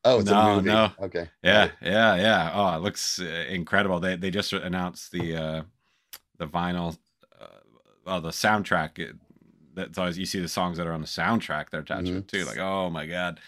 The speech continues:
Speaker 2: it's gonna be such a good time. But this starts to feel like that, uh, era of, uh, yeah, Dazed and Confused.
Speaker 1: Mm.
Speaker 2: Um, yeah, count me in.
Speaker 1: Yeah, me too. Uh, they, I mean, later on we get She's Gone, and, uh,
Speaker 2: Oh,
Speaker 1: this
Speaker 2: the best.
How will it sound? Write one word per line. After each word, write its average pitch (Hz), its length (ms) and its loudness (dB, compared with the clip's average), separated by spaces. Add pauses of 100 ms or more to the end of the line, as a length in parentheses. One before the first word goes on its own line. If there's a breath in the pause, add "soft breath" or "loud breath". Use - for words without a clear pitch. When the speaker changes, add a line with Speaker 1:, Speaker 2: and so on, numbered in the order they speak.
(120)
Speaker 2:
it's - 80 -4
gonna 104 120 2
be 98 60 2
such - 260 4
a 92 40 -2
good 85 160 -4
time. 85 180 2 (220 loud breath)
But - 80 2
this 120 180 8
starts 107 340 4
to 98 80 -4
feel 98 360 0
like 87 300 -2
that, 92 480 0
uh, 85 340 0
era 87 580 2
of, 82 460 -6
uh, 80 240 -2 (380 soft breath)
yeah, 107 160 4
Dazed 90 340 0
and 90 100 -4
Confused. 90 920 -4
Speaker 1:
Mm. 127 40 2 (280)
Speaker 2:
Um, 82 260 -6 (160)
yeah, 92 260 2 (120)
count 92 340 -6
me 95 340 -2
in. 117 360 0 (280)
Speaker 1:
Yeah, 92 160 -2
me 92 160 -4
too. 98 280 2 (400 loud breath)
Uh, 110 120 6
they, 110 240 0
I 110 60 -2
mean, 107 200 -2
later 104 240 2
on 107 120 2
we 98 60 -4
get 85 180 -8
She's 80 320 -6
Gone, 117 540 2 (580)
and, 87 300 -4
uh, 80 280 -2 (180)
Speaker 2:
Oh, 196 120 10
Speaker 1:
this - 160 2
Speaker 2:
the 160 140 4
best. 220 580 6